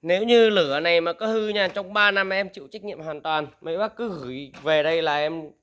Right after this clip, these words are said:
gửi, chỉ cần gửi cái đầu máy thôi, em chịu phần lửa trong ba năm.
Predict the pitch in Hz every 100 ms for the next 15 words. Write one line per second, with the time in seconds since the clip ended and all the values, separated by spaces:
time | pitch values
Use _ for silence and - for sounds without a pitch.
0 | _ _ _ _ 135 135 139 139 131 117
1 | 160 156 139 147 185 196 165 - 160 156
2 | 202 - 156 135 113 104 135 135 190 180
3 | 165 165